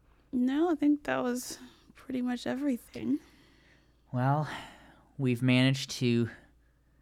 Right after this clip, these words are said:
Speaker 2: stretch things out into a slightly respectable episode length. So I think, uh, we can just end here in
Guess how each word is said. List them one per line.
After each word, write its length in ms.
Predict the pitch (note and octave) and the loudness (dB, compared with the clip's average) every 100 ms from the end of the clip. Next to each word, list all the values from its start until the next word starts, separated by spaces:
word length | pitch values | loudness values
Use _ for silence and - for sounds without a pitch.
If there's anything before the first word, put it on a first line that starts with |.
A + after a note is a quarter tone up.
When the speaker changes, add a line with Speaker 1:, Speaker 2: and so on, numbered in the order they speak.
| _ _ _ _ _ _ _ | _ _ _ _ _ _ _
Speaker 2:
stretch 500 | - - - C3 C3 | -20 -16 2 4 4
things 300 | - B2+ B2 | 0 0 2
out 220 | A#2 C3 C3+ | 4 4 2
into 360 | B2+ - B2+ | -2 0 2
a 120 | A#2+ A#2 | 2 0
slightly 720 | - D3+ C3 B2+ B2+ B2+ B2 - | -2 0 2 2 0 0 -2 -6
respectable 880 | C#3 C3+ - B2+ - - C3 C3 - - _ _ _ _ - | -6 -4 -2 -2 -4 -6 -2 -2 -6 -18 _ _ _ _ -6
episode 480 | C3 C3+ C3 C3 B2 | -4 -4 0 0 2
length. 460 | A#2+ A#2 F#3 - - | 0 0 -2 -6 -12
So 220 | - C3+ | 0 4
I 80 | C3+ | 4
think, 420 | C3+ F3 F#3 - - - - - - - - | 2 -2 -2 -8 -20 -20 -20 -20 -20 -20 -16
uh, 160 | A#2+ C3+ | -8 -2
we 120 | D3+ | 0
can 240 | D#3 D3+ | 2 0
just 400 | C#3 D#3 - - - | 2 2 0 -8 -2
end 220 | D3 D3 D3 | 2 2 0
here 560 | - D3+ D#3+ F3 F#3 - | 0 2 4 4 2 0
in 380 | C3+ C3 C3 | -2 0 -4